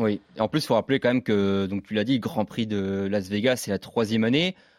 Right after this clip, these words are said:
On rappelle que autour, c'est un désert. Donc en fait, ce qui se passe, c'est que dès que, dès que le soleil disparaît, ça refroidit très vite.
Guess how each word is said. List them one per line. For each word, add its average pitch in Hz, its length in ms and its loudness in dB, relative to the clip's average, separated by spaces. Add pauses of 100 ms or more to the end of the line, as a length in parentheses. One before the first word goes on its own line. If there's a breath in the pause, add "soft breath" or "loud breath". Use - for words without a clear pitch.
(180 soft breath)
On 104 80 0
rappelle 135 340 2
que 151 460 0
autour, 143 400 -2
c'est - 120 -4
un 101 120 0
désert. 123 500 0 (380)
Donc 110 180 -4
en 107 80 2
fait, 151 140 2
ce - 100 -8
qui 113 80 -4
se - 80 -10
passe, 151 160 0
c'est 120 140 -2
que 104 600 0
dès 120 140 -2
que, 107 380 -6
dès 113 180 -4
que - 80 -6
le 107 60 -2
soleil 123 180 -2
disparaît, 117 400 0
ça 117 120 -4
refroidit 107 280 -8
très 135 220 0
vite. - 340 -6